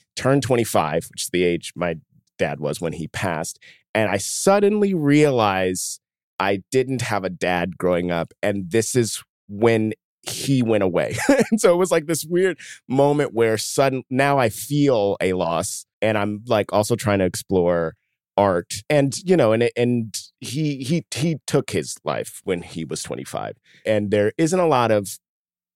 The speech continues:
art and works about suicide and, and, and that area of, of, uh, mental health. And so I, I just, I wanted to explore that and what that meant for me.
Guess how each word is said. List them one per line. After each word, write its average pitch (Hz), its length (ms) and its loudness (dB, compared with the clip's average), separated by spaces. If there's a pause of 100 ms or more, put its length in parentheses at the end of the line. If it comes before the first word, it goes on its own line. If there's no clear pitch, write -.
(600)
art 104 600 -4
and 101 220 -8
works 104 500 -6
about 95 580 -4 (280)
suicide 139 680 0
and, 110 260 0
and, 107 400 -4
and 117 440 -4 (120)
that 120 240 0
area 123 380 0
of, 117 460 -4
of, 117 480 -8 (320)
uh, 120 100 -4
mental 120 300 -4
health. 120 280 -2 (100)
And 156 160 4
so 156 140 4
I, 151 180 4
I 143 140 4
just, 147 280 -2
I 143 220 4
wanted 123 480 0
to 101 560 -2 (100)
explore 110 800 0
that 82 280 -4
and 90 120 -4
what 101 160 0
that 90 160 -2
meant 92 220 -8
for 151 260 0
me. 123 340 0